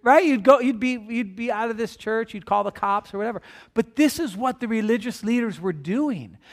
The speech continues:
They were plotting, they were figuring out, "How can we get rid of Jesus?" Why? It was messing up their religion. It was uncomfortable. He was attacking them.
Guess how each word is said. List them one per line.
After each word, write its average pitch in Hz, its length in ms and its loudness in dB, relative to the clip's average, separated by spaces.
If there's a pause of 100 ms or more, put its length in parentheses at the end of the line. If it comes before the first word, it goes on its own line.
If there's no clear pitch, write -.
(120)
They 220 100 6
were 208 140 0
plotting, 254 800 -4
they 160 100 -6
were 170 80 -10
figuring 262 500 -8
out, 220 180 -6 (200)
"How 247 320 -8
can 240 200 -6
we 233 120 -6
get 196 280 -8
rid 190 140 -6
of 160 100 -8
Jesus?" 160 540 -8
Why? 196 360 -4 (280)
It 233 140 -8
was 202 180 -10
messing 196 600 -8
up 165 360 -8
their 165 300 -8
religion. 147 800 -10 (1200)
It 190 120 -4
was 196 220 -6
uncomfortable. 165 1040 -8 (800)
He 214 220 -4
was 190 160 -4
attacking 175 720 -4
them. 117 320 -18